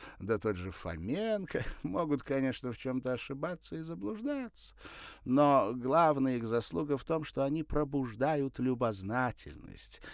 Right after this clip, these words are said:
и подталкивают людей, не ленивых умом, к размышлениям и живому обсуждению того,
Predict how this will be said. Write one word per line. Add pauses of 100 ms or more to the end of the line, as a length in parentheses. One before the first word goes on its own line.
(180)
и
подталкивают
людей,
не
ленивых
умом, (240)
к
размышлениям
и
живому
обсуждению
того,